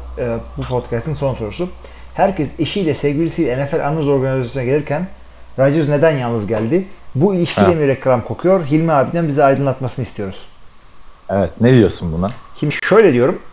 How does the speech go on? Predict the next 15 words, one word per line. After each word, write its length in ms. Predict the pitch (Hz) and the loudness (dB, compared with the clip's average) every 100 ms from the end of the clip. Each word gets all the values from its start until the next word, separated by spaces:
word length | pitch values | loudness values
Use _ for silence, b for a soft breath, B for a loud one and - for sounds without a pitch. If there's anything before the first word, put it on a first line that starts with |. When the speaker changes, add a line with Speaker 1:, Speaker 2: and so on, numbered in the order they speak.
| - | -10
Speaker 1:
E, 360 | 131 120 120 120 - - | -4 0 0 -2 -4 -2
önceki 400 | 170 185 214 208 | 4 6 6 2
N 180 | 156 160 | 0 0
F 80 | 180 | 0
L 120 | 160 | 2
analizla, 560 | 170 147 139 131 113 - 123 113 110 107 107 | 0 0 2 2 0 -6 -8 -6 -4 -6 -6
e, 40 | 139 | -4
öteki 420 | 135 170 180 - | -2 2 2 0
hatunla 460 | 143 135 139 175 156 | -2 -2 0 -2 0
gelirsen, 500 | 139 196 196 165 233 - - - - - - - | 2 0 0 -2 -2 -6 -20 -20 -20 -20 -16 -8
e, 40 | |
iki 200 | 165 196 | -6 -2
sene 180 | 190 156 | -2 -2
sonra 420 | 151 165 196 202 - | -4 -4 -2 -4 -4
öte-, 220 | 151 170 | -2 -2